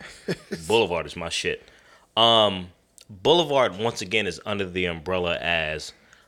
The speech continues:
Speaker 2: Duvel and, um, Ommegang.
Speaker 1: Okay.
Speaker 2: So Duvel is a legit brewery in Belgium.
Speaker 1: Yeah.
Speaker 2: Ommegang does Belgium style beers in Cooperstown, New York. So the Baseball Hall of Fame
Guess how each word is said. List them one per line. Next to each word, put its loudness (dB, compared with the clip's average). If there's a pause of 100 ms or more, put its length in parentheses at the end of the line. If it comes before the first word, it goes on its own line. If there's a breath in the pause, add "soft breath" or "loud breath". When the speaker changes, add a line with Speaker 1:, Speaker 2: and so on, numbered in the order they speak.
(320 soft breath)
Speaker 2:
Duvel 0 (320)
and, 0 (160)
um, -8 (180)
Ommegang. -4 (240)
Speaker 1:
Okay. -2 (340 soft breath)
Speaker 2:
So 2
Duvel 2
is -2
a 4
legit -4 (240)
brewery -6
in -12
Belgium. -10 (240)
Speaker 1:
Yeah. 2 (140)
Speaker 2:
Ommegang 2
does -4
Belgium -2
style 6
beers -4 (400 soft breath)
in -6
Cooperstown, -2
New -6
York. -2
So -6
the -8
Baseball 0
Hall -6
of -12
Fame -12